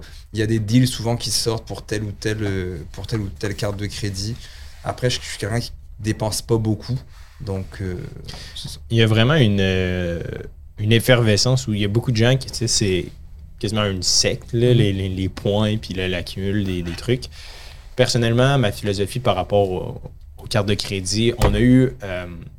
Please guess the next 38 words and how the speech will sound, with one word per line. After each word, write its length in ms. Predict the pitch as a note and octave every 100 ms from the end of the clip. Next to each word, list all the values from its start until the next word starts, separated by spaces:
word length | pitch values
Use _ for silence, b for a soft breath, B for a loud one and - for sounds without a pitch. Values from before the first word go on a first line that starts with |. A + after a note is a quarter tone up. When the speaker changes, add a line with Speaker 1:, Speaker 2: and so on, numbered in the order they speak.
| - - -
Speaker 2:
un 60 | G#2
courtier 260 | - G#2 A#2
hypothécaire 440 | A2+ A2 A#2 A2
récemment 380 | G#2 - G2+ A#2
sur 160 | -
le 80 | G2
podcast, 560 | F2 F2+ - G2+ C3+ - -
qu'on 160 | - G2+
va 300 | G2 F#2 G2
revoir, 260 | F#2+ G#2+ G#2
là, 120 | G2
avec 260 | F2+ E2+
toi. 280 | - G#2 A#2+ - B B B B -
Euh, 100 | F2
lui, 220 | F2+ G#2+
il 120 | A2+ G2+
a 80 |
dix 380 | F#2+ F#2 A#2 B2
à 100 | G2+
vingt 280 | F#2+ A2 B2+ C3 - A#2 G#2+ A2 -
cartes 220 | A2 G#2+
de 60 | G#2+
crédit 580 | - - G2 F2+ G#2+ C3+
pour 160 | - G#2+
Speaker 1:
Ouais. 140 | G#2 - -
Speaker 2:
augmenter 580 | A2 G#2 G#2 F#2+ - A2
sa 200 | A#2 G2+
cote. 280 | - A#2+ -
Ouais. 120 | A2 - - - - - B B B B B B - -
Puis, 240 | - G#2
euh, 180 | F#2+ F#2
tu 80 | F2+
sais, 60 | A#2
il 60 |
y 40 | G#2
a 60 |
différentes 560 | F#2+ - A2 G#2 A2+ G#2+
te-, 180 | A2+